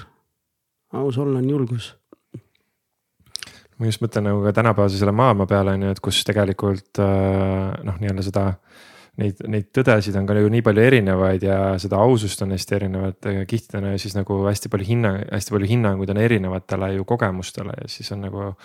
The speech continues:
Speaker 2: et ongi, et mis on ühe inimese jaoks, tema jaoks nagu ausus ja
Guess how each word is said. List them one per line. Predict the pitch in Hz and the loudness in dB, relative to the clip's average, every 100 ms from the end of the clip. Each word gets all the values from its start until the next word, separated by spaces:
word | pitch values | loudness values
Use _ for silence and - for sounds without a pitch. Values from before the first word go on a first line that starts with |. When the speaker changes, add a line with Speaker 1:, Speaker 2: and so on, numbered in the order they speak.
| - - _ | -20 -20 _
Speaker 2:
et | - 101 | -6 -4
ongi, | 98 | -4
et | 107 | -6
mis | 101 107 | -4 0
on | |
ühe | 110 107 | 0 2
inimese | 101 98 92 98 | 0 -4 -4 -4
jaoks, | 98 95 - | -4 -6 -10
tema | 104 101 98 95 101 | -6 -4 -4 -4 -6
jaoks | - 104 - | -8 -8 -6
nagu | 101 104 | -4 -4
ausus | 110 110 98 101 - | -2 -2 -2 -6 -8
ja | 101 98 | -6 -6